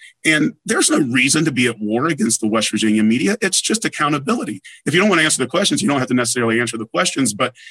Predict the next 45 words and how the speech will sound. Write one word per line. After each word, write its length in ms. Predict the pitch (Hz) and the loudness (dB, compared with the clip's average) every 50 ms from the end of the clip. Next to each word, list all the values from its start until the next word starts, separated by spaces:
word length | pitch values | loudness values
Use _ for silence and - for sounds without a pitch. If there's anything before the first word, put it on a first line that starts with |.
| - _ _ - | -20 _ _ -2
to 140 | - 156 139 | 0 0 2
immediately 500 | 135 143 156 185 196 180 160 160 151 135 | 4 4 4 4 2 2 0 -2 -2 0
take 240 | - 175 180 170 | 0 0 0 0
somebody 300 | - - 139 131 127 123 | 0 0 0 2 2 0
that's 180 | 117 113 107 - | 0 0 -4 -4
trying 220 | - - 147 143 | -2 0 -2 -2
to 60 | 139 131 | -2 -2
hold 160 | - 147 139 | -4 -2 0
you 160 | 139 127 117 | 2 2 2
accountable, 420 | 110 - 160 156 156 147 135 139 139 - | 0 0 0 0 0 0 0 -2 -2 0
even 280 | 214 240 240 233 226 | 0 0 2 0 0
from 220 | 220 - 196 190 175 | 0 0 0 0 -2
a 80 | 165 - _ - | -2 -4 _ -2
point 280 | 175 170 175 165 170 - | 2 2 2 2 0 -2
of, 300 | 147 135 123 120 113 - - - - - - - _ _ _ | -2 -2 -2 -2 -4 -8 -14 -20 -20 -20 -20 -20 _ _ _
of 280 | 127 127 123 120 110 117 - | 0 2 2 2 0 -2 -4
they 160 | 139 160 165 175 | -2 0 2 4
don't 180 | 185 180 - | 4 4 4
know. 380 | - 165 196 190 139 113 170 - - - _ _ | 2 2 4 2 2 0 -2 -6 -12 -20 _ _
Here's 220 | - 165 180 175 | 0 2 2 2
a 60 | 180 | 0
question 460 | - - - 160 165 165 - - 160 151 | -4 -2 -2 -2 0 0 0 0 0 0
that 100 | 139 131 | 0 0
I 80 | 120 | 0
surfaced, 460 | 120 - - 127 120 - 151 151 - | 0 0 -2 -2 -4 -2 -2 -2 0
so 100 | - 160 | 0 -2
here's 300 | 135 110 127 135 143 139 | -2 0 0 0 0 -2
the 100 | - 156 | -4 -6
question 380 | - - 156 156 156 - 147 139 | -4 -2 0 0 0 0 0 0
that 80 | 127 123 | 0 0
I 20 | |
would 100 | 127 120 | 0 0
like 120 | 131 127 117 | 0 0 0
to 180 | 127 113 151 | -2 -2 0
answer 220 | 170 196 - - 139 | 0 0 0 -2 0
you. 160 | 120 123 139 | 0 0 0
It's 140 | 147 - 131 | 0 0 0
not 160 | 131 127 139 | 2 2 2
an 100 | 139 123 - | 0 -2 -2
aha 360 | 135 151 180 143 143 131 110 | -2 -2 0 0 0 -2 -2
question. 380 | - _ - 104 101 - - 170 | -4 _ -8 -6 -6 -4 -4 -4
It's 100 | 175 - | -2 -2
just 160 | 175 170 196 | -2 -2 -2
a 60 | 180 | -4
question. 440 | - 214 220 190 - - 208 185 | -2 -2 -2 -2 -2 -4 -6 -8